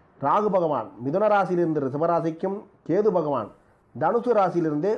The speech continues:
விருச்சக ராசிக்கு பிரவேசிக்கிறார். இந்த ராகு கேது பயிற்சி பலனை தெரிந்து கொள்வதற்கு முன்பு, ராகு கேது பற்றி சில விஷயங்களை நம்ம முழுசா தெரிஞ்சுக்கிட்டோம்னா,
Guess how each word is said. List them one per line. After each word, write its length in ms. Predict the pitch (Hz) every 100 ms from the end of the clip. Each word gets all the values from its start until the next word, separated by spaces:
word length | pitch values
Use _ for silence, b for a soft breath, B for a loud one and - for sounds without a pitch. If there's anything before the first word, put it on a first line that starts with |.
| 147
விருச்சக 320 | 143 - 202 170
ராசிக்கு 300 | 135 139 175
பிரவேசிக்கிறார். 800 | 143 143 131 120 120 117 127 104 - b b b b _
இந்த 160 | 196 208
ராகு 300 | 196 220 262
கேது 180 | 240 220
பயிற்சி 260 | 208 196 180
பலனை 240 | 180 175 165
தெரிந்து 280 | 175 208
கொள்வதற்கு 420 | 196 180 160 151 147
முன்பு, 400 | 147 170 202 226 135
ராகு 280 | 160 202 202 170
கேது 200 | 185 185
பற்றி 200 | 170 156
சில 100 | 151
விஷயங்களை 340 | 147 143 180 160
நம்ம 120 | 143 131
முழுசா 260 | 156 160 151
தெரிஞ்சுக்கிட்டோம்னா, 600 | 139 151 160 147 120 127